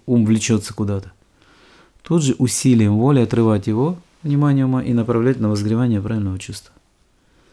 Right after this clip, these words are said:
Обращ-, с обращением к Богу за помощью. И это делать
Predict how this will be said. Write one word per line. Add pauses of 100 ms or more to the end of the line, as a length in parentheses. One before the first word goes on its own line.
(680)
Обращ-,
с
обращением
к
Богу
за
помощью.
И
это
делать